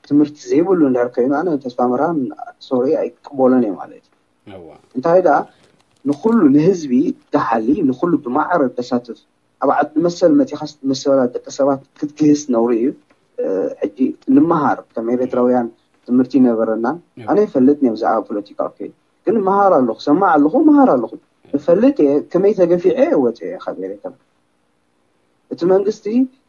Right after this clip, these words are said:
Speaker 1: ምሂርኒ እዩ፣ ሰሚዐ እዩ፣ ከይተምሃረ ብዛዕባ ፖለቲካ ቁሩብ ስየ የብልና ናባና ማለት እዩ። እንታይ ደኣ ናይ ምርዳእ መንፈስ ክህልወና ኣሎ። ናይ ሰባት መሰል ክንግህስ የብልና፣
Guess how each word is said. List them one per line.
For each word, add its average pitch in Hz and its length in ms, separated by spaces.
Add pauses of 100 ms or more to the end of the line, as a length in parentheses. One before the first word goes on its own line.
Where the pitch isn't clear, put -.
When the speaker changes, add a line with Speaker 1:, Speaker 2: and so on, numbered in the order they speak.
(240)
Speaker 1:
ምሂርኒ 208 640
እዩ፣ 175 140 (180)
ሰሚዐ 170 400
እዩ፣ 190 140 (560)
ከይተምሃረ 151 540
ብዛዕባ 139 320
ፖለቲካ 147 380 (100)
ቁሩብ 151 260
ስየ 190 180
የብልና 156 360
ናባና 101 380
ማለት 82 240
እዩ። - 100
እንታይ 180 260
ደኣ 175 140 (420)
ናይ 139 160
ምርዳእ 170 580
መንፈስ 165 320
ክህልወና 156 440
ኣሎ። 107 160 (100)
ናይ 139 200
ሰባት 165 400
መሰል 139 440 (640)
ክንግህስ 143 460
የብልና፣ 120 260